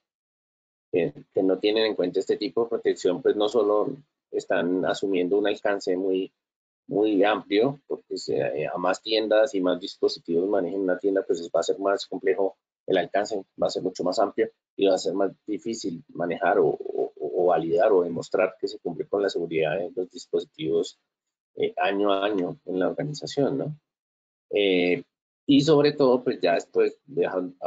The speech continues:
dejando aparte el tema del cumplimiento, el riesgo que se corre, ¿no? ¿Por qué? Pues porque los atacantes pueden robar datos de esas cuentas, de los clientes.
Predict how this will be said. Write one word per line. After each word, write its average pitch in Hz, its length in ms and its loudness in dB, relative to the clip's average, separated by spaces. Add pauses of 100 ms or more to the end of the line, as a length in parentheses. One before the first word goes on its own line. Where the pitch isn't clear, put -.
(160)
dejando 90 320 -4
aparte - 280 -4
el 95 120 -6
tema 101 220 0
del 101 120 -2
cumplimiento, 110 520 -2
el 123 140 0
riesgo 101 480 0
que 95 140 0
se 92 200 -2
corre, 98 380 2
¿no? 139 180 -10 (520)
¿Por 156 160 2
qué? 220 140 6
Pues 208 200 0
porque 123 240 0
los 104 180 0
atacantes 95 560 -4
pueden 110 280 0
robar 98 340 4
datos 95 340 0
de 90 80 -4
esas 92 220 -10
cuentas, 101 420 0
de 87 80 0
los - 200 -6
clientes. 101 640 2